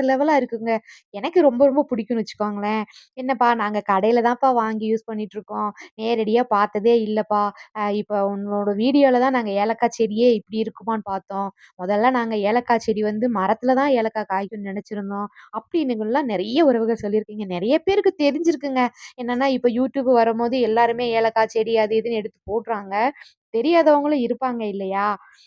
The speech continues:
அதனால எல்லாருக்குமே இந்த பதிவு போய் சேரட்டும் அப்படின்னு நான் நினைக்கிறேங்க. இதுதாங்க நம்ம ஏலக்காய் செடி. பார்த்துக்கிட்டீங்க இல்லையா? இனி வந்து அறுவடை நடக்குங்க.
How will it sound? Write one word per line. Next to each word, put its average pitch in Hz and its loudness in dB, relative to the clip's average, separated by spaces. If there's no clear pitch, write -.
அதனால 208 -2
எல்லாருக்குமே 254 2
இந்த 247 -2
பதிவு 202 -2
போய் 220 -8
சேரட்டும் 208 -4
அப்படின்னு 196 -8
நான் 196 -6
நினைக்கிறேங்க. 190 -8
இதுதாங்க 226 -2
நம்ம 202 -8
ஏலக்காய் 202 -4
செடி. 220 -2
பார்த்துக்கிட்டீங்க 220 -8
இல்லையா? 196 -2
இனி 269 -6
வந்து 254 -2
அறுவடை 262 2
நடக்குங்க. 202 -6